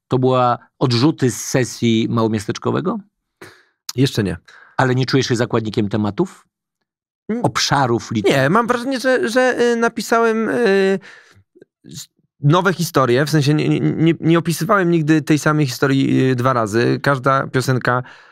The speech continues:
Speaker 2: czy
Speaker 1: Czyli
Speaker 2: to jest
Speaker 1: stare są tematy, ale nowe są historie.
Speaker 2: Tak, no, tematy w moim życiu po prostu... Wydaje mi się
Speaker 1: Znasz Jana Rapowanie?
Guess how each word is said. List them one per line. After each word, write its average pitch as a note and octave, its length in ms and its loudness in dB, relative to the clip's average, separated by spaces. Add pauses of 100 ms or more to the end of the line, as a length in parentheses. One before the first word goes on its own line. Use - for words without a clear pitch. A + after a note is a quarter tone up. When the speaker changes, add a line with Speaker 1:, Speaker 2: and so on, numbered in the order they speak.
(160)
Speaker 2:
czy - 60 -20
Speaker 1:
Czyli - 120 -6
Speaker 2:
to C3 60 4
jest C3 160 2
Speaker 1:
stare E3+ 280 0
są D3+ 200 0
tematy, D#3 520 0
ale C#3+ 200 0
nowe D3+ 280 2
są E3 160 -2
historie. E2 580 -6 (220)
Speaker 2:
Tak, A#2+ 240 2
no, D3+ 100 0
tematy D#3+ 580 2
w D3+ 80 -4
moim E3+ 200 2
życiu F#3 220 -2
po D3 100 0
prostu... C#3+ 360 0 (1040)
Wydaje D#3 160 2
mi G#3+ 60 0
się F3 40 2
Speaker 1:
Znasz E3+ 140 -2
Jana E3 240 2
Rapowanie? D3+ 640 0